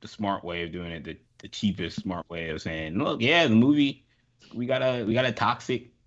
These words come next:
hero, but we're setting up our next,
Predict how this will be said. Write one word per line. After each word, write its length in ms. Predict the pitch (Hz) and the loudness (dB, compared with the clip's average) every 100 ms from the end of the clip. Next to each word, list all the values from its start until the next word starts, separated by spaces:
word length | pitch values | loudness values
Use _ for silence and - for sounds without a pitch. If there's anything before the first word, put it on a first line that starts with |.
| - | -8
hero, 340 | 104 120 143 | -2 2 2
but 200 | 131 139 | 4 4
we're 120 | 156 | 4
setting 260 | 160 180 175 | 4 2 2
up 200 | 175 - _ _ - _ _ _ _ _ _ _ _ | -2 -4 _ _ -20 _ _ _ _ _ _ _ _
our 160 | 120 143 | 0 2
next, 480 | 139 135 - - | 2 -2 -6 -20